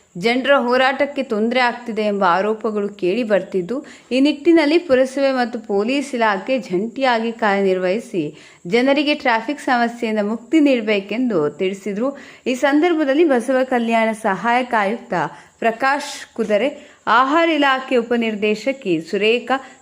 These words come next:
ತಹಶೀಲ್ದಾರ್ ರವೀಂದ್ರ ದಾಮ, ಪುರಸಭೆ ಮುಖ್ಯಾಧಿಕಾರಿ ಹುಸಾಮುದ್ದೀನ್ ಬಾಬಾ, ಸಿ ಪಿ ಐ ಶ್ರೀನಿವಾಸ್ ಅಲ್ಲಾಪುರ್,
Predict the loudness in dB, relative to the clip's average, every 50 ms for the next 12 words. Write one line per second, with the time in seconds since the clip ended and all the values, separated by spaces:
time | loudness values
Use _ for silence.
0 | _ 0 0 0 0 0 -4 -2 0 0 2 2 2 2 2 0 0 -2 0 0
1 | 0 0 2 2 2 2 2 2 0 -2 -4 -12 -20 -20 _ _ _ _ _ 0
2 | 2 2 2 2 0 -2 -2 -2 -2 -4 -2 0 0 0 0 -2 -2 0 0 2
3 | 2 2 0 -4 -6 -8 -8 -6 -2 0 0 2 2 2 0 0 -2 -2 -2 -2
4 | -2 -2 0 0 0 0 0 0 -4 -6 -6 -8 -16 -20 -20 _ -10 -4 -2 -2
5 | -2 -2 0 0 0 0 0 -2 -4 -4 -4 -4 0 0 2 2 0 0 -2 -2
6 | 0 0 2 2 2 0 0 -2 -2 -2 -2